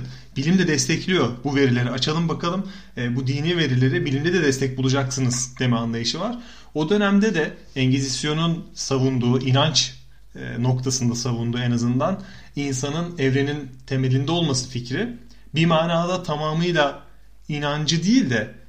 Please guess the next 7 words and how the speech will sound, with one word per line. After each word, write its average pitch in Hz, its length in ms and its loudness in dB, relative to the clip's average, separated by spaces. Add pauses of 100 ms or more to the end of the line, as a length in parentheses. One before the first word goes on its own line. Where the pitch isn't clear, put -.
(160)
bilime 135 360 0
yaklaşan 170 640 0
inanç 135 580 0 (320)
kısmında 131 500 0
yer 117 260 2
bulabilir. 117 500 -2
Yani, 131 440 2